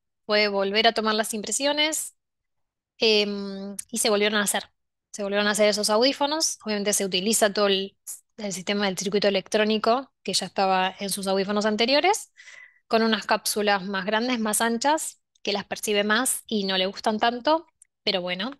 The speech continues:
logramos evitar el feedback y, em, mantener el nivel de potencia. La otra manera de sacar el feedback es bajando el audífono, pero bueno, no era una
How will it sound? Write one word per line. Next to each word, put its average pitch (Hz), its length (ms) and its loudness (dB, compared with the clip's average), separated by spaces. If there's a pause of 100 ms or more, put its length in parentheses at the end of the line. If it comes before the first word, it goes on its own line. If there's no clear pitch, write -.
(120)
logramos 196 560 0
evitar 202 360 0
el 196 140 0
feedback 226 500 -2 (140)
y, 226 420 0
em, 185 680 -2 (400)
mantener 214 400 0
el 233 60 2
nivel 202 200 2
de 190 80 2
potencia. 185 460 -2
La 180 100 -2
otra 196 160 -2
manera 202 300 2
de 202 60 2
sacar 190 240 0
el 202 100 0 (140)
feedback 262 380 0
es 196 120 -4
bajando 202 380 0
el 196 100 2
audífono, 214 600 -2
pero 185 200 0
bueno, 170 240 -6
no 190 140 -4
era 190 120 0
una 175 400 -4